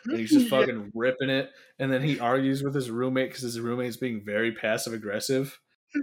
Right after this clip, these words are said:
Speaker 1: And then they get to the car, and he's like, "Oh, you drive without plates?" He's like, "Yeah, you don't have to have plates." And he's like, "I thought it was a law." And he's like, "No, bro, we're good." And Nathan's like, "Do you want me to drive?" He's like, "Why?" He's like,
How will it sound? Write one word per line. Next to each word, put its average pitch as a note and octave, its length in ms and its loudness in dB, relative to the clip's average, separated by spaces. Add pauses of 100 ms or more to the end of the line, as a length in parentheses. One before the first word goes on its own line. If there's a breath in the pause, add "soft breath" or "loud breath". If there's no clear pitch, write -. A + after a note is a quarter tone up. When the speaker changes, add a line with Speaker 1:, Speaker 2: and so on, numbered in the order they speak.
(140)
Speaker 1:
And C#3+ 120 2
then C#3+ 80 2
they D3 120 6
get D3+ 200 2
to E3 80 2
the C3+ 100 4
car, D#3 320 4
and C3+ 100 2
he's B2+ 140 0
like, C3 160 -4
"Oh, F3 100 4
you B2 140 0
drive B2+ 280 2
without B2+ 300 0
plates?" C3+ 300 -2
He's A#2 120 -8
like, G#2+ 160 -8 (140)
"Yeah, A2+ 140 -6
you G#2 140 -6
don't G#2+ 100 -4
have A2 120 -8
to A2+ 100 -8
have G#2+ 180 -8
plates." A#2+ 300 -2
And G2+ 80 -18
he's G#2 100 -12
like, F#2 120 -14 (680)
"I - 60 -20
thought D3+ 200 0
it D3 40 2
was A#2+ 100 -2
a G2+ 100 -10
law." A#2 360 -2 (160)
And G#2+ 140 -10
he's G#2+ 160 -8
like, G#2 120 -8
"No, A2+ 240 -2
bro, G2+ 280 -2 (540)
we're A2 160 0
good." G#2+ 340 2 (540)
And G2 100 -6
Nathan's A#2 300 0
like, G#2+ 160 -2 (600)
"Do A2+ 80 -4
you A#2 80 2
want A#2 120 -2
me B2+ 80 2
to C3 40 2
drive?" C#3+ 320 4
He's C3+ 120 0
like, A#2 160 -4 (300)
"Why?" G2+ 420 -2 (440)
He's A2 100 -8
like, G2 180 -6